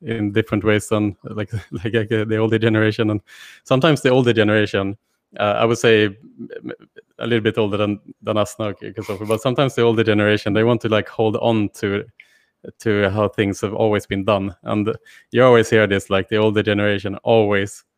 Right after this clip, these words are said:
complains about the new generation and what they are doing wrong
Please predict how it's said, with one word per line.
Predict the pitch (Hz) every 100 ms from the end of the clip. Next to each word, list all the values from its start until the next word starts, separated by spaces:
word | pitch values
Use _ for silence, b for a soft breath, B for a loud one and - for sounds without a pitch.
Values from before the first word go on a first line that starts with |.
| _
complains | - 98 104 98 98 -
about | 101 98 -
the |
new | 104 104
generation | 101 101 101 98 104 104 104
and | 104
what | 104 -
they | 104
are |
doing | 101 104 104
wrong | 104 107